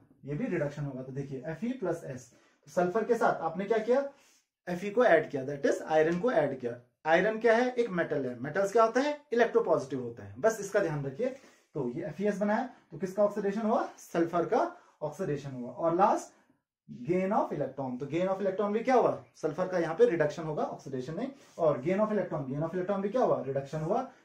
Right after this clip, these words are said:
तो chlorine, chlorine के साथ दो electrons आप ऐड करोगे, ये form करेगा chloride ion, two सी एल माइनस आयन।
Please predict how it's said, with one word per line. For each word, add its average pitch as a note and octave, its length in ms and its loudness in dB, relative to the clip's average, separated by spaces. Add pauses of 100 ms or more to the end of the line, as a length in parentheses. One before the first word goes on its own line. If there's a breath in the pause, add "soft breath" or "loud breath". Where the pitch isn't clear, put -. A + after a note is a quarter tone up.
(140 loud breath)
तो G#3 200 4
chlorine, E3+ 480 0
chlorine C#3 340 -8
के D#3+ 80 -6
साथ - 260 0 (320 soft breath)
दो E3 160 -2
electrons D3+ 440 -2
आप C3+ 200 -10
ऐड D#3+ 200 -6
करोगे, F#3 240 2 (240)
ये C3+ 100 -6
form D3 200 -6
करेगा D#3+ 280 0
chloride D3 400 0
ion, B2 240 -4
two A#3+ 160 -2
सी - 160 -8
एल C#3 120 0
माइनस B2 300 -6
आयन। G2+ 160 -16